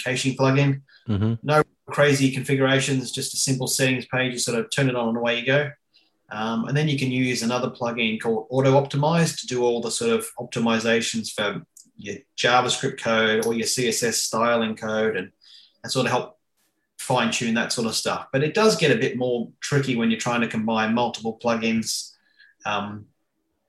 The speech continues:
Speaker 1: that will do the job, um, which is why, you know, if you can grab W P Rocket, you know,
Speaker 2: Mm-hmm.
Speaker 1: nice setup,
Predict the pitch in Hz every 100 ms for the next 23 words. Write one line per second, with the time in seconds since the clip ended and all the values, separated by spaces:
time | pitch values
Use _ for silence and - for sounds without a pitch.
0 | - - 117 - - - 117 120 117 110
1 | 123 120 - - - 101 107 107 117 117
2 | 127 123 117 104 107 - _ _ _ -
3 | _ _ 117 117 135 139 135 127 123 123
4 | 123 - - - 117 117 - _ _ _
5 | - 104 110 139 156 135 - - - 123
6 | 123 110